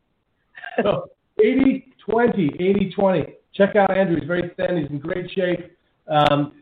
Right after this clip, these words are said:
so listen to what he's talking about, people. Hey, I wanna thank you all for listening. Sorry for the audio problems we had in the beginning there. Uh, well, actually, you may not even know it because I'm probably gonna cut those out. So, uh, hey, um, we're back. We're, this is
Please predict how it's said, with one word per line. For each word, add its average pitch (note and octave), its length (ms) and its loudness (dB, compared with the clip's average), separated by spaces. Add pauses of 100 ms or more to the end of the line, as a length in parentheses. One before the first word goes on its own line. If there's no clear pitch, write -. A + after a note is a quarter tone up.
(100)
so E3 100 0
listen F#3+ 340 2
to F3 60 2
what F3 140 2
he's D#3+ 120 -6
talking E3+ 340 0
about, D#3 240 2
people. D#3 480 -2 (240)
Hey, F3 160 -2
I E3+ 60 6
wanna F#3 200 2
thank F#3+ 220 2
you F#3 160 0
all D#3 200 4
for D#3 100 -2
listening. D#3+ 400 -2
Sorry F#3 220 0
for E3+ 60 -10
the D#3 120 -4
audio D3 380 -2
problems D3 280 -2
we C3+ 80 -8
had C#3+ 140 -2
in C3+ 60 -6
the A#2+ 60 -10
beginning D3 460 0
there. D3 320 0 (340)
Uh, B2+ 340 -2 (100)
well, D3 200 4
actually, D#3 340 -2
you D#3+ 100 2
may D#3+ 100 0
not D3+ 200 4
even C3+ 140 -2
know D3 100 4
it D3 120 -4
because C#3 160 -4
I'm - 120 -2
probably - 280 0
gonna - 160 -2
cut D3+ 220 0
those C#3 240 2
out. F#3+ 380 0 (480)
So, D#3+ 240 2
uh, D#3 180 2
hey, G3 260 2
um, D#3 260 -4
we're E3+ 160 -2
back. F#3 260 -4
We're, E3+ 160 -2
this G3+ 180 -8
is F3+ 80 -8